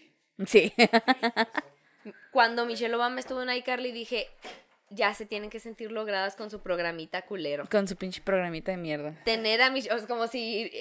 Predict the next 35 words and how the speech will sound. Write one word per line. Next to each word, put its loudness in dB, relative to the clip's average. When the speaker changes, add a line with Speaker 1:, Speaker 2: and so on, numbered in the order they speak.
Speaker 2:
iCarly 0
fuera 2
verdad, 2
¿no? -6
Así -6
de, -12
ya 2
se -8
pueden -4
sentir -10
logradas -2
con -12
su -16
programita -6
culero -4
que -10
tuvieron -8
a -10
Michelle -8
Obama. 0
Porque -6
imagínate -10
un -12
programa, -8
porque -4
realmente 2
el 0
programa 2
de 4
iCarly, -2
no, -6
no -6
la -2
serie, -6
sino -10